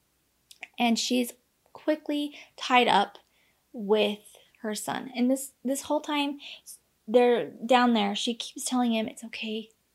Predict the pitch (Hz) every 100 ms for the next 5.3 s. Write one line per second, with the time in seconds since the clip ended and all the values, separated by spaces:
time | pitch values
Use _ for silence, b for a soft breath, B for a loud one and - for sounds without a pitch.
0 | _ - 226 220 226 226 240 226 214 -
1 | 220 220 - - 226 226 220 214 220 247
2 | 233 226 214 220 220 - 220 - 240 254
3 | 269 247 254 254 B B B - 277 302
4 | 320 277 262 247 226 214 208 202 208 208
5 | - 226